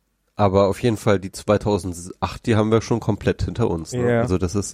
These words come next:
Speaker 1: äh, äh, d-, d-, d-, d-, das ist, die haben wir schon voll hinter uns gelassen. Und, ähm, das sind natürlich dann auch langfristige Geschichten, also langfristige Effekte, die auch bleiben, wenn wir beispielsweise dann ein,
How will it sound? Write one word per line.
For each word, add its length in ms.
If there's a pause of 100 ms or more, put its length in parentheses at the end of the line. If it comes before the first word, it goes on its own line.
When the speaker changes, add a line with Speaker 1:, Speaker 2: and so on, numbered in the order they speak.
Speaker 1:
äh, 440
äh, 40
d-, 260
d-, 160
d-, 200
d-, 220
das 240
ist, 380
die 60
haben 140
wir 120
schon 260
voll 280
hinter 240
uns 160
gelassen. 360 (960)
Und, 540 (100)
ähm, 680 (460)
das 240
sind 120
natürlich 360
dann 160
auch 140
langfristige 680
Geschichten, 580 (280)
also 220
langfristige 560
Effekte, 480
die 340
auch 220
bleiben, 480
wenn 420 (100)
wir 480
beispielsweise 680
dann 240
ein, 540